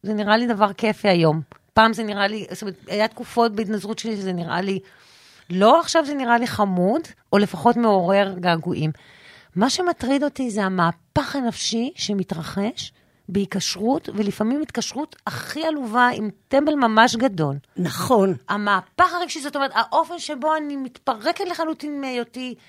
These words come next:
Speaker 1: אישה נבונה, שקולת דעת, בעלת ניסיון, שמבינה דבר או שניים, והופכת להיות שוב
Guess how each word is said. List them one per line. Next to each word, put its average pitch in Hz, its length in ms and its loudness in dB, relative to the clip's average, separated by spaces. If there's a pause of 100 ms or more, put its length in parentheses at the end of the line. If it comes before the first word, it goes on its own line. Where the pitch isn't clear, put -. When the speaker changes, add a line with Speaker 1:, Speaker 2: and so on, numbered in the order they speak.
(320)
Speaker 1:
אישה 214 360 -2
נבונה, 202 840 0
שקולת 202 680 -2
דעת, 185 460 6
בעלת 190 400 4
ניסיון, 202 840 2 (360)
שמבינה 240 680 0
דבר 254 200 0
או 240 100 0
שניים, 254 260 -6
והופכת - 560 -8
להיות 285 280 2
שוב 226 320 -6